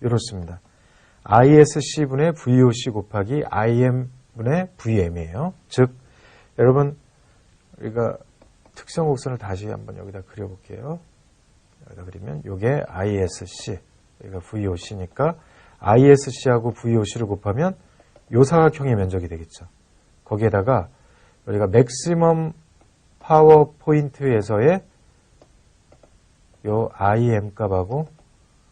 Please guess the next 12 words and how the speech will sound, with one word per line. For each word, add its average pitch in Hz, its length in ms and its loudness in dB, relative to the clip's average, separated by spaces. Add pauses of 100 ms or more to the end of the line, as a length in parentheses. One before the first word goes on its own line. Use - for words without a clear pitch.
(240)
어, - 260 -20
브이엠 98 460 -4
값, 80 200 -18 (420)
요거 139 200 4
두 123 160 -4
개 131 160 8
곱한 113 420 -2
거는 131 380 -2
요 139 120 6
면적이 104 340 2
되겠죠. 82 360 -12 (460)
그래서 135 420 0